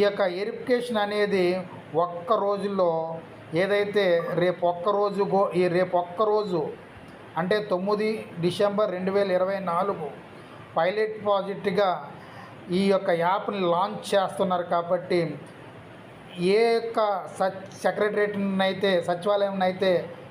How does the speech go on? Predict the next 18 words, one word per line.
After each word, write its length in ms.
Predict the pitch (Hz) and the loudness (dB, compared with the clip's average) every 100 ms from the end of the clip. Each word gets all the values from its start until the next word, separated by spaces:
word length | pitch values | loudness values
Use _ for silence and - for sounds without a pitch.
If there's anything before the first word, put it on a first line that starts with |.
| - | -2
పరిధిలోకి 460 | 165 180 202 202 - | -2 0 2 0 0
తీసుకొని 460 | 202 180 220 196 190 170 - - - - - - 165 | -4 -2 0 0 0 -4 -8 -14 -20 -20 -6 0 2
అక్కడున్న 440 | 175 185 185 214 202 175 170 - | 2 0 0 0 0 0 -2 -4
పెన్షనర్లు 680 | 180 180 202 202 196 180 156 - - - - 170 147 | -2 -4 -2 0 2 0 0 -4 -12 -16 -10 -6 0
డేటాని 460 | 170 196 214 208 170 - - | 0 2 0 -2 -4 -6 -2
కలెక్ట్ 280 | 180 - 214 | -2 0 0
చేసుకుంటున్నారో 720 | 190 - 175 170 170 170 165 135 - - - 151 | 0 -2 -2 0 2 2 0 -4 -10 -16 -6 -2
అదంతా 420 | 165 175 208 240 220 | 0 0 0 0 2
కూడా 160 | 220 208 180 180 | 2 2 2 0
ఒక్క 180 | 180 240 | 0 2
రోజులో 300 | 233 240 233 220 202 | 4 4 0 0 0
కంప్లీట్ 400 | 202 202 247 233 | 0 0 2 2
అవ్వాలనేది 500 | 208 196 185 180 175 160 | 2 0 0 0 0 2
కూడా 220 | 170 165 160 147 - - - - 156 | 2 2 0 -4 -10 -18 -18 -8 -2
ఈ 20 | 160 | 0
యొక్క 180 | 165 165 156 147 147 - - - | 2 0 0 0 -6 -16 -18 -6
సర్క్యులర్‌లో 560 | 156 160 165 170 165 160 156 | -2 -2 0 0 0 0 0
ఉన్న 140 | 156 | 0